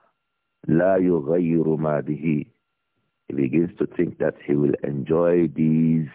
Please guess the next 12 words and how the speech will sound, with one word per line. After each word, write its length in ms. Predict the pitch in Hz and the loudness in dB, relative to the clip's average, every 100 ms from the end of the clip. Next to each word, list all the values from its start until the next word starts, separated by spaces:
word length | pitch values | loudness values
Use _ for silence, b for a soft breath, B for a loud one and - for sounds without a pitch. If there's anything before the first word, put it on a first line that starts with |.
| - | -6
favors 500 | 76 80 71 82 80 - _ _ _ _ _ _ _ _ _ - | 0 0 2 2 2 -2 _ _ _ _ _ _ _ _ _ -12
and 180 | 73 67 | -10 -6
Allah 400 | - 80 82 80 | 0 2 2 2
will 220 | 80 73 67 | 0 -4 -4
not 180 | 78 76 - - | -4 -6 -10 -4
change 300 | 82 80 76 - | -2 0 -2 -6
and 220 | 73 65 | -6 -4
remove 400 | 73 73 82 76 | -2 0 -2 -2
these 220 | 78 76 - | -4 -4 -4
favors 320 | 78 73 73 - - | -4 -2 -2 -6 -8
from 160 | 69 67 | -8 -6
him. 220 | 73 67 | -6 -6